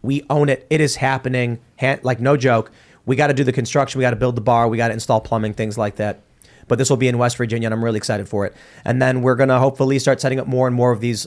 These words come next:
physical locations where you can hang out. How cool would that be? Someone walks in for a cup of coffee, and the T Vs on the walls are playing Timcast I R L. They're playing Viva, Viva and Barnes.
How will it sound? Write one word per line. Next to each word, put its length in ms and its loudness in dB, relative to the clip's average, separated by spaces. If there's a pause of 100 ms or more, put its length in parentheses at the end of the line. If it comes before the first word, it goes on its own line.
physical 380 0
locations 640 0
where 100 -2
you 80 -4
can 140 -6
hang 200 -2
out. 220 -2 (240)
How 140 0
cool 220 2
would 120 2
that 180 4
be? 140 0
Someone 320 -2
walks 300 2
in 100 -2
for 100 -2
a 40 2
cup 180 -2
of 60 -6
coffee, 480 0 (180)
and 140 -2
the 40 0
T 280 0
Vs 260 2
on 160 2
the 60 2
walls 400 2
are 100 -2
playing 320 -4
Timcast 480 -4
I 160 0
R 160 -2
L. 160 2
They're 100 -2
playing 320 -6
Viva, 220 -8
Viva 400 -6
and 160 -6
Barnes. 480 0